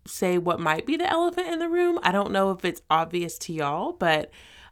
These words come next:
I, for the first time on the Bird Means Business podcast, I'm using a mic, a microphone, y'all. This whole time,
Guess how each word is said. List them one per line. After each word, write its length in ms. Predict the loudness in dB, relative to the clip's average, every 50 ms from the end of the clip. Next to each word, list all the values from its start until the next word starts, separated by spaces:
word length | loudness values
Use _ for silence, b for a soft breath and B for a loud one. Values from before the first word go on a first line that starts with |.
| B B 2 4
I, 460 | 4 4 4 4 2 2 2 2 0 0
for 120 | 0 0
the 100 | 0 0
first 320 | 0 0 -2 -2 -2 -2 -4
time 440 | -4 -4 -2 -2 0 -2 -2 -2 -2
on 240 | -2 -2 0 0
the 80 | -2 -2
Bird 180 | -2 -2 -4 -4
Means 240 | -4 -6 -8 -6
Business 320 | -6 -6 -6 -6 -6 -8 -8
podcast, 640 | -4 -4 -4 -4 -4 -4 -4 -4 -4 -4 -6 -8 -10 _ -8
I'm 160 | -6 -6 -4
using 460 | -2 -2 -2 -2 -2 -4 -4 -6 -6 -6 -6
a 80 | -4
mic, 520 | -4 -4 -4 -4 -4 -6 -8 -12 -16 -20 _ _ _ _ _ _ -4
a 60 | -2
microphone, 560 | 0 0 0 -2 -2 -4 -2 -2 -2 -2 -2
y'all. 340 | -2 -2 -2 -4 -4 -6 -12 B B B B B
This 180 | -2 0 0 0
whole 300 | -2 0 2 4 4 4
time, 500 | 2 0 0 2 2 4 2 2 -2